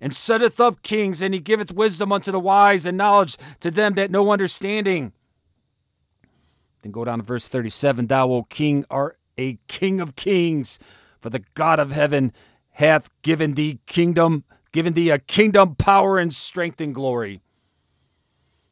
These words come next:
Now King Nebuchadnezzar was so impressed by Daniel's calling, by Daniel's purpose, by Daniel's faith.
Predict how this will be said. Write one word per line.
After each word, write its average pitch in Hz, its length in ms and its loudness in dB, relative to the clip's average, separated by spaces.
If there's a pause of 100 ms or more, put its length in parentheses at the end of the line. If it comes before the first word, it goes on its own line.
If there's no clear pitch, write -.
(140)
Now 104 180 -14
King 156 400 -2 (640)
Nebuchadnezzar 131 1080 -4
was 120 240 -4
so 165 400 2
impressed 139 760 -2 (1160)
by 117 100 -4
Daniel's 131 500 -2
calling, 120 540 -4 (260)
by 120 120 -4
Daniel's 151 500 -2
purpose, - 720 -2 (180)
by 143 140 2
Daniel's 170 580 0
faith. 175 500 0